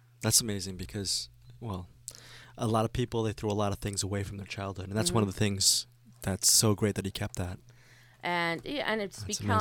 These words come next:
Speaker 1: amazing.
Speaker 2: so, it's such foreshadowing for where his life would go.
Speaker 1: Mm-hmm.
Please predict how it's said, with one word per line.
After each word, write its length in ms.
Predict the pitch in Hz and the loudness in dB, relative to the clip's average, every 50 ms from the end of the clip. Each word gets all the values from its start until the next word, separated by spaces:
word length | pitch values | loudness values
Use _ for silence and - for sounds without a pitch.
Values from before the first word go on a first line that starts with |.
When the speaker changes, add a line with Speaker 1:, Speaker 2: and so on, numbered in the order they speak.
| 208 | 4
Speaker 1:
amazing. 200 | 196 95 95 180 180 | 2 0 -2 -6 -8
Speaker 2:
so, 420 | - - - 226 208 196 190 175 - | -12 -4 -2 0 2 2 2 0 -2
it's 320 | 165 - - - - - - | -6 -10 -12 -18 -20 -20 -20
such 260 | - - 202 180 - | -10 -8 -8 -8 -8
foreshadowing 760 | - - 202 196 190 - 202 180 170 170 165 165 165 165 175 | -8 -6 -6 -6 -6 -4 -4 -4 -2 -2 -2 -4 -4 -6 -6
for 120 | - 170 165 | -8 -6 -6
where 180 | 170 165 170 | -4 -4 -4
his 140 | 175 156 160 | -4 -4 -2
life 260 | 165 160 160 - - | -2 -2 -2 -2 -6
would 120 | 147 139 - | -10 -10 -6
go. 400 | 180 220 269 254 190 - - - _ _ - | -6 -6 -4 -4 -6 -8 -10 -14 _ _ -18
Speaker 1:
Mm-hmm. 280 | - 78 80 95 98 | -16 -14 -12 -10 -10